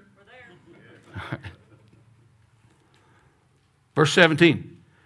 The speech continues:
Speaker 2: "Then the seventy returned with joy, saying, 'Lord, even the demons are subju-, subject to us in your name.'" Verse eighteen. "And he said to them, 'I saw Satan fall like lightning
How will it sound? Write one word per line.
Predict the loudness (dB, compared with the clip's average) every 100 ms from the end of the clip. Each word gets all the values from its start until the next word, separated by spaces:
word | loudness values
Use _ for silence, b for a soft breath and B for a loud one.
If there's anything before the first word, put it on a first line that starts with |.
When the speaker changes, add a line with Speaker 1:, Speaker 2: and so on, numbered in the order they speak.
| _ _
Speaker 2:
"Then | 2
the | 2
seventy | 2 6 6 8 4
returned | 4 0 2 2 4
with | 0 -2
joy, | 6 6
saying, | 6 2 -2
'Lord, | 2 8 8 6 B B
even | 0 2 4
the | 2
demons | 0 0 6 8 8 6 4 -2 -10 -20 _ _ _ -2
are | -2
subju-, | -2 0 0 0 -4 -6 -8
subject | 0 0 0 -4 -4
to | -4 -2
us | -4 -10 -18 _ -12
in | -6 -2
your | -2
name.'" | -2 -2 -4 -12 -20 _ _ _ _ _ _
Verse | 0 2
eighteen. | 4 4 4 0 B B B
"And | 2
he | 2
said | 6 4
to | 4
them, | 2 0 B B
'I | 4
saw | 4 2 2
Satan | 2 0 2 0
fall | -2 2 4 4
like | 4 0 0
lightning | 0 0 0 -6 -6